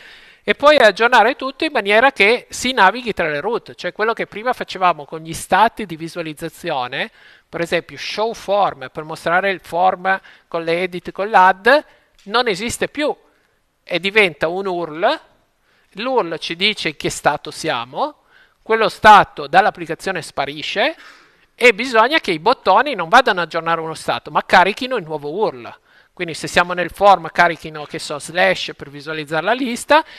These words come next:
e se siamo nella lista e vogliamo fare add, mi portino al form. Quindi il bottone non è che fa show form true, ma mi porta al nuovo slash add slash edit a seconda di quello che ho schiacciato. Ok?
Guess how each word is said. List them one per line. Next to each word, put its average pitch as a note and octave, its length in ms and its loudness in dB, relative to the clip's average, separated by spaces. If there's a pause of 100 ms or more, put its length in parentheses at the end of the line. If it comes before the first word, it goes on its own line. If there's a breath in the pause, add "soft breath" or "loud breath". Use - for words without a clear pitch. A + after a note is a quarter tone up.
(160 loud breath)
e F3 120 -6
se - 100 -6
siamo G#3 260 4
nella G3+ 220 2
lista G#3+ 380 -2
e - 20 0
vogliamo F#3 320 -6
fare F3+ 300 2
add, G#3 360 8 (440 loud breath)
mi A3+ 160 -4
portino E3+ 420 -4
al F#3 80 0
form. F3+ 480 2
Quindi F3 220 -10
il D3 40 -12
bottone G3 520 -2
non E3 160 -6
è A#3 40 -2
che A3+ 120 -6
fa D#3+ 160 -2
show F3+ 260 -6
form F3 500 -6
true, F#3 460 -8
ma F3 340 4 (360 loud breath)
mi A#3+ 180 -8
porta G#3 440 2
al G3 80 0
nuovo G#3 300 -2
slash E3+ 760 -4
add E3 420 -2
slash F3 460 -4
edit D3+ 360 -10
a E3+ 60 -4
seconda C#3+ 400 -12
di E3+ 100 -14
quello C#3 220 -16
che D3+ 60 -16
ho C3+ 40 -16
schiacciato. - 720 -10 (280)
Ok? A3+ 320 -2